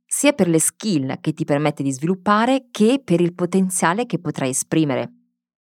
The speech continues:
Se tu pensi, nessun atleta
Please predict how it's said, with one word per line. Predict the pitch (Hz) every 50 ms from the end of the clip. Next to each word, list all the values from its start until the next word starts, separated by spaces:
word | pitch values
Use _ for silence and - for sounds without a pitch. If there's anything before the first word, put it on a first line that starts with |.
| _ _ _ _
Se | _ - - 202 196
tu | 254 233
pensi, | 233 233 226 240 247 240 - - 269 254 247 - - _ _ _
nessun | 196 185 196 196 190 - - - 240 233
atleta | 220 - 180 170 170 160 160 - 147 139 139 -